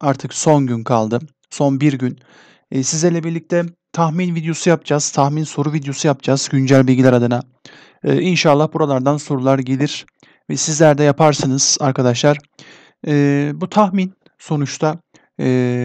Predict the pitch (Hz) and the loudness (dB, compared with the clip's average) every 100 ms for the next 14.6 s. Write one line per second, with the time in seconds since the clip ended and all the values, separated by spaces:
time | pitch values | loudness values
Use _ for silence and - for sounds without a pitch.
0 | 123 160 156 170 160 175 165 147 151 165 | -4 -2 2 2 2 -2 -2 -4 -4 -6
1 | - 170 156 - 131 - 147 147 151 135 | -6 -6 -6 -6 -8 -4 -4 0 2 2
2 | 131 151 139 120 123 160 _ _ _ _ | 0 0 2 2 -2 -6 _ _ _ _
3 | - 175 - - 170 165 156 160 156 135 | -6 -4 -2 2 2 2 -2 -4 -4 -4
4 | 123 110 - _ _ - 175 - 143 139 | -4 -8 -12 _ _ -8 -6 -2 0 0
5 | 127 156 147 139 131 - _ _ _ _ | -2 0 0 -2 -4 -6 _ _ _ _
6 | _ - 180 151 151 151 - - 135 131 | _ 2 2 4 0 -2 -10 -4 -2 0
7 | 127 123 123 123 127 _ _ _ _ _ | -2 -4 -6 -10 _ _ _ _ _ _
8 | _ _ 175 160 170 170 170 143 160 165 | _ _ -6 -2 0 0 -2 -4 -6 -6
9 | - - _ _ - 175 190 160 160 143 | -10 -16 _ _ -10 -4 -2 -2 -6 -6
10 | 117 110 _ _ _ - - 180 190 175 | -8 -12 _ _ _ -16 -6 -6 -4 -6
11 | 175 170 165 143 127 147 151 139 170 185 | -6 -8 -10 -14 -10 -10 -8 -6 -4 -4
12 | - 147 143 131 123 151 196 - _ _ | -8 -8 -6 -6 -6 -6 -8 -14 _ _
13 | _ _ - 135 127 120 170 147 135 156 | _ _ -8 -6 -6 -8 -8 -6 -6 -6
14 | 143 151 151 143 170 | -6 -4 -4 -6 -10